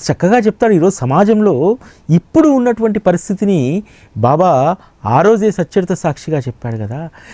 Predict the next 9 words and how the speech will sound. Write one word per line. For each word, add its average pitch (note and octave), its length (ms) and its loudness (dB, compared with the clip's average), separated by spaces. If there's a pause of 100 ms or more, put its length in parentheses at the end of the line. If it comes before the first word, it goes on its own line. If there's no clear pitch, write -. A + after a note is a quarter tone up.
(240)
చిన్నప్పటి G3+ 440 4
నుండి B3 360 4
కపట F#3+ 280 -2
నాటకాలు F#3 560 2
వేసుకుంటూ A#3 760 2 (380)
జనాలను A#3 500 4
తమ A#3 200 0
వైపు A3 300 2
తిప్పుకోవాలనేటువంటి F#3+ 1500 2